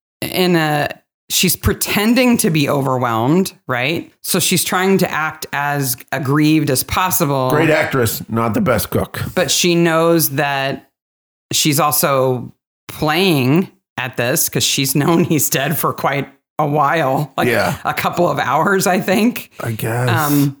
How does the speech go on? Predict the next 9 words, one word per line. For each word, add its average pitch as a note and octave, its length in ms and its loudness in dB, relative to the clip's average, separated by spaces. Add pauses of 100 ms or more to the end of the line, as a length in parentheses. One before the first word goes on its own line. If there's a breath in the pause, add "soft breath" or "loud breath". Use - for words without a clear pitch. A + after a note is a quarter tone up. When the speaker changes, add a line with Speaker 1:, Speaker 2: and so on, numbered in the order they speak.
(800)
Speaker 1:
and E3 220 -4
so, - 280 -2
yeah, D#3+ 300 0
so C#3+ 180 -2
she C#3+ 440 -2 (500)
eats C#3+ 220 -2
her C#3+ 120 0
own C#3 180 0
fists. - 680 -6